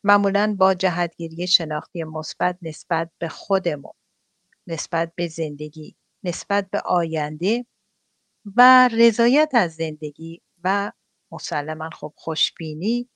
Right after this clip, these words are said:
ما می‌تونیم خیلی چیزا رو برای خودمون مشخص بکنیم. با همین طرز فکر و همین برخورد نسبت به لحظات زندگی خودمون، ما می‌تونیم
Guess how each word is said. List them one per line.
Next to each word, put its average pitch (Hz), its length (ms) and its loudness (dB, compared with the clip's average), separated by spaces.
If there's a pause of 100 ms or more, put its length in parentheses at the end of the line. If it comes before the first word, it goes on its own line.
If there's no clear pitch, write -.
(560)
ما 226 100 4
می‌تونیم 269 380 0
خیلی 269 380 -4
چیزا 190 320 -6
رو 208 80 -4
برای 175 300 -6
خودمون 185 520 -10
مشخص - 680 -8
بکنیم. - 340 -14 (1120)
با 233 200 4
همین 285 720 0
طرز 220 540 -2 (360)
فکر 170 320 -4 (200)
و 185 80 0
همین 214 580 -4
برخورد 190 500 -4
نسبت 180 460 -8 (100)
به 175 340 -6 (300)
لحظات 180 500 -6
زندگی 175 500 -10
خودمون، 165 540 -10 (520)
ما 226 340 2
می‌تونیم 202 840 -4